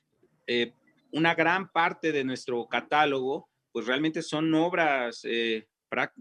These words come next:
prácticamente óperas primas, ¿no? De, de muchos escritores. Entonces, es un, es una doble apuesta, ¿no? Yo siempre agradezco mucho al lector su generosidad por darte la oportunidad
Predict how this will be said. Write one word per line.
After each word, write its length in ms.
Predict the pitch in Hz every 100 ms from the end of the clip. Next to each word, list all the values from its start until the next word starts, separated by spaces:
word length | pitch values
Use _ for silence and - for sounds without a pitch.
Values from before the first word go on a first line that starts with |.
| -
prácticamente 680 | 123 139 170 151 143 147 147
óperas 340 | 143 139 117
primas, 560 | - 139 185 147 104 90
¿no? 240 | 107 185 _ _ _ _
De, 420 | - 107 107 104 -
de 100 | 110
muchos 320 | 135 160 165
escritores. 720 | 143 131 117 170 160 127 -
Entonces, 540 | 120 120 180 240 240 - -
es 200 | - 165
un, 100 | 214 156
es 100 | 190
una 160 | 226 220
doble 200 | 208 196
apuesta, 460 | 170 214 - 135
¿no? 120 | 131 160
Yo 400 | 180 180 185 175 - _ _
siempre 440 | - 160 165 170 165
agradezco 540 | 139 127 127 160 170
mucho 380 | 151 147 170 -
al 80 | 135
lector 540 | 117 _ 123 143 180 _ _ _ _
su 240 | - 127
generosidad 1000 | 123 123 120 117 117 - 113 127 175 180
por 200 | 139 123
darte 260 | 139 151 175
la 60 |
oportunidad 880 | 135 120 120 - 113 107 113 143 196